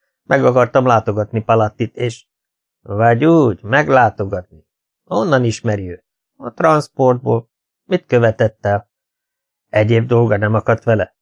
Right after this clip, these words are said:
Faggatódzott tovább a rendőr, a kérdés figyelmen kívül hagyva. Miről beszélnek maguk egyáltalán? Értetlenkedett Carter. A két rendőr összenézett. Na jó,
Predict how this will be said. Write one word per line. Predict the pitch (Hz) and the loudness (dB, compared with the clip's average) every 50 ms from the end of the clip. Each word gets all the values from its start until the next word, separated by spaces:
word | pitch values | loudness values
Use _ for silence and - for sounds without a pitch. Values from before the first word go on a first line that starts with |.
| _ _ _ _ _ _ | _ _ _ _ _ _
Faggatódzott | _ - 92 95 107 98 - - 104 98 107 110 98 _ | _ -8 -6 -6 -6 -8 -10 -8 -10 -8 -8 -10 -10 _
tovább | - 104 98 101 98 95 95 | -6 -6 -4 -4 -4 -4 -6
a | 95 | -8
rendőr, | 95 104 107 107 101 104 107 104 | -8 -6 -6 -6 -6 -6 -6 -6
a | 104 107 | -8 -10
kérdés | - - - 107 101 98 104 101 98 - | -10 -6 -6 -6 -6 -4 -6 -10 -10 -10
figyelmen | - 98 90 95 92 90 95 92 90 87 | -12 -12 -8 -6 -6 -8 -8 -10 -14 -16
kívül | _ - 85 87 85 87 90 | _ -20 -18 -18 -16 -18 -18
hagyva. | - - 85 82 82 - - _ _ _ _ _ _ _ _ _ _ _ _ _ _ _ _ _ _ _ _ _ _ | -18 -18 -20 -20 -20 -20 -20 _ _ _ _ _ _ _ _ _ _ _ _ _ _ _ _ _ _ _ _ _ _
Miről | _ - 254 320 277 135 104 98 | _ -2 0 2 2 2 2 2
beszélnek | 101 104 101 - - 101 104 107 98 - | 0 -2 -2 -2 -4 -4 -4 -4 -4 -4
maguk | - 104 98 101 98 - | -4 -4 -4 -6 -10 -8
egyáltalán? | 107 101 98 98 101 98 98 - 98 95 92 90 - _ _ _ _ _ _ _ _ _ _ _ | -6 -6 -4 -4 -6 -6 -6 -6 -6 -6 -6 -10 -12 _ _ _ _ _ _ _ _ _ _ _
Értetlenkedett | - 113 107 - - 117 110 - 117 104 101 - 104 101 101 95 | -12 -10 -10 -8 -6 -8 -6 -6 -8 -10 -8 -8 -10 -10 -10 -10
Carter. | _ - 98 90 87 - _ - - - _ _ _ _ _ _ _ _ _ _ _ _ _ _ _ _ _ _ _ _ _ _ | _ -8 -8 -8 -8 -10 _ -20 -20 -20 _ _ _ _ _ _ _ _ _ _ _ _ _ _ _ _ _ _ _ _ _ _
A | - - | -8 -6
két | - - 226 226 226 - | -2 -2 -2 -2 -2 -2
rendőr | 139 123 131 120 113 104 | -2 -2 -2 -2 -2 -2
összenézett. | 101 95 - - - - 82 82 80 82 87 87 85 _ _ _ _ _ _ _ _ _ _ _ _ _ _ _ _ _ | -4 -4 -8 -10 -12 -14 -14 -14 -14 -14 -14 -16 -18 _ _ _ _ _ _ _ _ _ _ _ _ _ _ _ _ _
Na | - 104 101 104 120 131 | -18 -14 -8 -4 -2 0
jó, | 135 135 127 123 123 123 | 2 2 2 2 0 -4